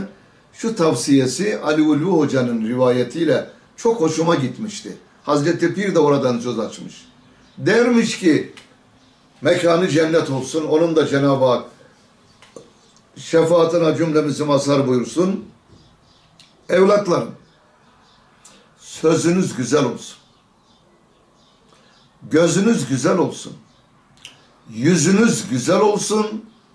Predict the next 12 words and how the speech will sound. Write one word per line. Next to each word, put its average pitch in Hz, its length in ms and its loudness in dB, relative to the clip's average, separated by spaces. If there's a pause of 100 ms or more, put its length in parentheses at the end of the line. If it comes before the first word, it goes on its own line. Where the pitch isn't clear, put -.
(400)
Özünüz 143 560 0
güzel 110 300 -2
olsun." - 300 -14 (1000)
Dört 214 280 0
güzellik 175 520 2
bir 190 60 2
araya 185 320 4
geldi 175 400 2
mi, 254 280 0 (640)
bu 156 240 0
dördün 165 720 2
içinden 147 920 0